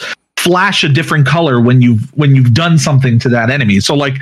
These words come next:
they thought about it in certain aspects, but I think they just haven't polished that out in other areas.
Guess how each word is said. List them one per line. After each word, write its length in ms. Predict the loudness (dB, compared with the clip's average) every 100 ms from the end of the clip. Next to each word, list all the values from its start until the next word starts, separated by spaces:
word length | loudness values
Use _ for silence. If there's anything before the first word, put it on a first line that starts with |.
| -10 -10 _ _ -2
they 180 | 0
thought 340 | 0 -2 0 0
about 240 | 0 0
it 80 | 0
in 140 | 0
certain 320 | 0 0 -2 -2
aspects, 480 | -4 -6 -6 -8
but 160 | -6 -4
I 80 | -4
think 240 | -2 -2
they 140 | -2 -2
just 200 | -2 -2
haven't 280 | 0 0
polished 400 | 0 0 0 -2
that 160 | -2 -2
out 160 | -2 -2
in 80 |
other 220 | -2 0 0
areas. 420 | 0 0 -2